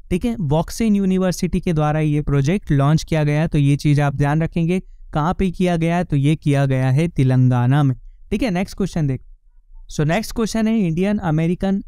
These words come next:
astronaut to be promoted to U S Air Force brigadier general।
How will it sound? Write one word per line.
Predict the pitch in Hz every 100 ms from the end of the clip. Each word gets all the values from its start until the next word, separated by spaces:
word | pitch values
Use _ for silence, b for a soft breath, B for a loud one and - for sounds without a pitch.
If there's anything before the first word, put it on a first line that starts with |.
| -
astronaut | 151 147 - 190 185 156 127 - -
to | 262
be | 285 226
promoted | 180 180 180 185 190 - 170
to | 165 185 147
U | 180 226
S | 240 -
Air | 165 160
Force | 165 175 180 151
brigadier | 135 139 135 156 160 170 180
general। | 147 143 139 139 147